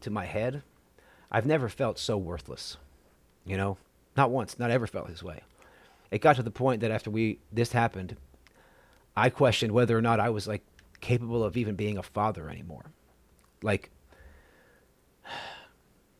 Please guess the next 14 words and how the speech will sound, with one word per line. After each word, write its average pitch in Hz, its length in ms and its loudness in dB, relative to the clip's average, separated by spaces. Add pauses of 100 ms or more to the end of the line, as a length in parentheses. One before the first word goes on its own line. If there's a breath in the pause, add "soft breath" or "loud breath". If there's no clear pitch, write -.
(200)
it's 123 140 -2
been 131 140 0
hard. 101 320 0 (1160)
And, 107 240 -2
uh, 95 240 -4 (1400)
it 120 160 0
was, 113 240 -4
I, 127 200 8
I 123 120 6
was, 123 260 0 (800 loud breath)
I 120 80 6
was 123 160 4
doing 147 240 6
interviews 135 460 4